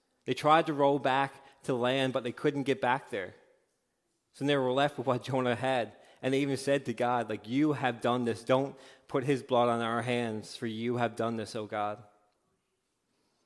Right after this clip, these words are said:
And this is, this is where we find ourselves this morning. And this is probably the most famous part of the story. Jonah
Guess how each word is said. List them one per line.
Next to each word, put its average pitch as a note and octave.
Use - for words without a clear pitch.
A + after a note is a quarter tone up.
And C3+
this E3
is, D3+
this C#3+
is D3
where D#3
we C#3+
find C#3
ourselves B2
this -
morning. A#2+
And B2
this C3+
is C#3+
probably C3
the B2
most B2
famous B2
part A#2+
of G#2
the G#2+
story. -
Jonah A#2